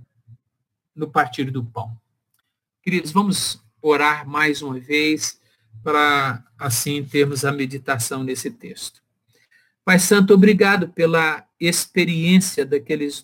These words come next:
dois discípulos no caminho de Emaús. Nós agradecemos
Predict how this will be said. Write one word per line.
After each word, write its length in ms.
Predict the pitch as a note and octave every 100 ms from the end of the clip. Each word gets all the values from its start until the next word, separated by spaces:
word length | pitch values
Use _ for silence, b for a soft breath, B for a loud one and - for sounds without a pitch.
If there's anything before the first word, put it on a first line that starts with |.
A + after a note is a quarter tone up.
| _
dois 420 | D3+ F#3 F#3+ F#3
discípulos 720 | F3+ - - F3+ - C3+ C3+
no 140 | C#3+ C#3+
caminho 400 | C#3+ C#3 C3+ C3
de 80 | B2+
Emaús. 800 | A#2+ A#2+ A2 A2 - - - _ _ _ _ _ _ _ _ _ _ _ _ _ _ _ _ _ _ _ _ -
Nós 180 | D3+ F3+
agradecemos 1080 | F3 F3+ F3 D#3+ F#3 G3 D3+ A#2 - -